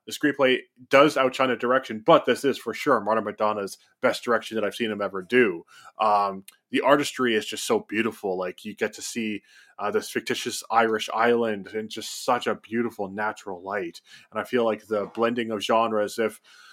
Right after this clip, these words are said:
if Östlund did a good job, McDonagh did a great job with the blending of tragedy and comedy in this film. I really do think that this is his magnum opus, better than Seven Psychopaths, um,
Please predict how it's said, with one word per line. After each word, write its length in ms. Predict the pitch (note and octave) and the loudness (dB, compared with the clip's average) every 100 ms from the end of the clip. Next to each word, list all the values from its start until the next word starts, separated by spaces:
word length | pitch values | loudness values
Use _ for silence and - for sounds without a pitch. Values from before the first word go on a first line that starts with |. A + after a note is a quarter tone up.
| - - - | -20 -20 -6
if 160 | A#2 - D#3 | -6 -4 2
Östlund 320 | E3 - F3+ | 4 4 4
did 160 | D3+ C3+ | 4 0
a 60 | |
good 260 | - C#3+ C#3+ | 4 4 4
job, 400 | E3 D#3+ E3 C3+ | 4 4 2 -2
McDonagh 420 | B2+ A#2 A#2+ B2 | -4 0 0 0
did 120 | B2 | 0
a 60 | A2 | -2
great 420 | F#2+ - G#2 A2 | -4 -6 -2 -2
job 380 | A2 G#2 F2+ F2 | -2 -4 -4 -6
with 200 | G2 - | -8 -4
the 100 | G#2 | -6
blending 340 | G2 G#2 G#2+ G#2 | -2 -2 -2 -8
of 80 | |
tragedy 560 | - A2 G#2 A2+ G#2+ G2+ | -4 0 0 0 -6 -4
and 180 | G2+ G#2 | -4 -6
comedy 460 | - G#2+ G#2+ G#2 | 0 0 0 -4
in 80 | G2 | -4
this 160 | G2 G2 | -6 -6
film. 360 | A2 G2+ G2+ G2 _ _ _ _ _ | -4 -2 -4 -10 _ _ _ _ _
I 80 | - | 2
really 260 | D3+ E3 D3 | 6 6 6
do 120 | C3+ | 4
think 200 | B2+ A2 | 0 -2
that 140 | G#2+ A2+ | -2 -2
this 180 | G#2+ | -4
is 100 | A2 | -6
his 160 | A2 G2+ | -6 -4
magnum 300 | G#2+ F#2+ G2 | -4 -6 -6
opus, 320 | G2 F#2 F#2+ - | -8 -6 -10 -6
better 220 | G#2+ A#2+ | -2 0
than 140 | C3 | 0
Seven 240 | B2 A#2+ A#2 | 0 -4 -2
Psychopaths, 800 | A#2+ A2 A2 A2 G#2 G#2 - - - - - - - | -4 -6 -2 0 2 0 -4 -12 -12 -20 -20 -20 -8
um, 560 | G#2 G2 F#2+ F2+ F2+ | -4 -2 -2 -6 -12